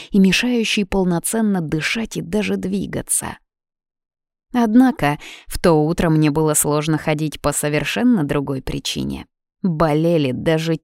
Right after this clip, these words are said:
те мышцы, о существовании которых в своём организме я не подозревала, но и это не могло омрачить моего настроения. Сияющей улыбкой я доехала до офиса,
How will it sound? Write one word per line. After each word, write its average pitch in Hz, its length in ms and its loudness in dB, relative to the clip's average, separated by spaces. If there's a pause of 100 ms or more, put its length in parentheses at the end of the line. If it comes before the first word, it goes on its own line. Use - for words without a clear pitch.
те 175 240 -2
мышцы, 165 760 -2 (280)
о 226 120 0
существовании 175 1000 0
которых 160 600 -4
в - 60 -12
своём 180 400 0
организме 165 640 0
я 165 240 -2
не 214 120 2
подозревала, 196 1000 -4 (500)
но 240 200 6
и 220 200 6
это 202 220 0
не 151 120 4
могло 151 360 2
омрачить 151 580 0
моего 147 300 -2
настроения. 147 880 -4 (1300)
Сияющей 180 800 0
улыбкой 190 560 -2
я 208 180 -2
доехала 156 520 -2
до 143 180 -2
офиса, 202 540 -2